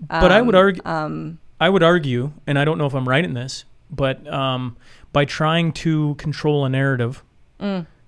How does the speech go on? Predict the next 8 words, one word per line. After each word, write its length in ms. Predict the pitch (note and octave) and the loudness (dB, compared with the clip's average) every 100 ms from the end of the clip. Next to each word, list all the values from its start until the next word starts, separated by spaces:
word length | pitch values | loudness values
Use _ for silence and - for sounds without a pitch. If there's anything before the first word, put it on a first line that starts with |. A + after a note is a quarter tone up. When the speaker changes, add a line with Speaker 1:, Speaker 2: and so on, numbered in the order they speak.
| _ _ _ _ _ - | _ _ _ _ _ -6
Speaker 1:
drives 400 | D3 C#3+ C#3 - | 0 2 2 -2
people 540 | - D3+ C#3 C3 A#2 - _ _ _ _ _ _ _ G3 | -2 -2 0 -4 -4 -8 _ _ _ _ _ _ _ -2
Speaker 2:
No, 440 | F#3+ G3 F3+ D#3+ | 0 2 0 0
I 140 | F#3+ A3 | 4 4
agree 260 | F#3+ A3+ | 4 -2
with 180 | G#3+ - | -2 -4
you 120 | F3+ | -4
there. 460 | F#3 F3+ E3 E3 | 0 0 0 -4